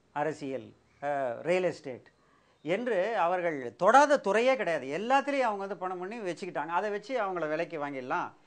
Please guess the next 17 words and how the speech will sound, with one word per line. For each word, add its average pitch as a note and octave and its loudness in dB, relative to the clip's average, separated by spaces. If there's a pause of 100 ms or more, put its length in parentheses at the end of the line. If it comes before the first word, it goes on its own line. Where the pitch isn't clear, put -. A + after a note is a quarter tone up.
(160)
மீண்டும் A3+ -2
பணம் E3+ -2
பண்ணலாம்னு D#3+ -4
நினைச்சாங்க. B2 -10 (280)
அந்த D3+ -2
பணநாயகத்தை D#3+ 4 (260)
ஜனநாயகம் D3+ 2 (360)
வீழ்த்தி F#3+ -2
விட்டது. A#2+ -12 (340)
ஒரு D#3+ -4
மிகப்பெரிய B3+ 0
ஒரு F#3+ -2
தீமையை D#3+ -6 (640)
அகற்றுவதற்காக, D#3+ -2 (500)
அந்த E3 -2
தர்ம G#3 0
யுத்தத்திற்காக C#3 -6